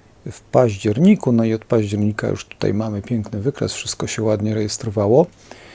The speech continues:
No ale to, mm, jakby nie ma takiego wielkiego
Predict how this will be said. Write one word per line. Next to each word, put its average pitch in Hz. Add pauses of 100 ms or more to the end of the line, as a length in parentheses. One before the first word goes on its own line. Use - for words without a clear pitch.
(300)
No 233
ale 147
to, 104 (520)
mm, 113
jakby 110 (300)
nie 120
ma 107
takiego 110
wielkiego 104